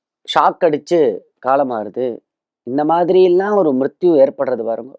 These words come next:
அவளுக்கு தான் இன்றைய தினம் மகாலயம் பண்ணணும். இந்த, இன்றைய தினம் அவர்களை உத்தேசிச்சு மகாலயம் பண்றதுனால, நமது வம்சத்துல அந்த மாதிரி வந்து யாருக்காவது ஆயிருந்ததுன்னா,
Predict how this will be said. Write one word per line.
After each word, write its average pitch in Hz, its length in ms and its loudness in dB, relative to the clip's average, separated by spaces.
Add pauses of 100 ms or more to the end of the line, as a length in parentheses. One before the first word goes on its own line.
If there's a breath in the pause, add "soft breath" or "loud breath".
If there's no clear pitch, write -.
(240)
அவளுக்கு 117 500 -2
தான் 147 240 -6
இன்றைய 110 280 -6
தினம் 123 280 -12 (600)
மகாலயம் 120 500 -4
பண்ணணும். 120 320 -10 (640)
இந்த, 151 140 0 (200)
இன்றைய 147 360 0
தினம் 160 220 -2 (100)
அவர்களை 156 460 0
உத்தேசிச்சு 160 640 -2 (120)
மகாலயம் 143 520 -6
பண்றதுனால, 120 680 -4 (140)
நமது 127 260 -2
வம்சத்துல 160 540 -4
அந்த 127 180 -4
மாதிரி 165 180 -2 (100)
வந்து 135 180 -4 (280)
யாருக்காவது 127 480 -2
ஆயிருந்ததுன்னா, 135 640 -2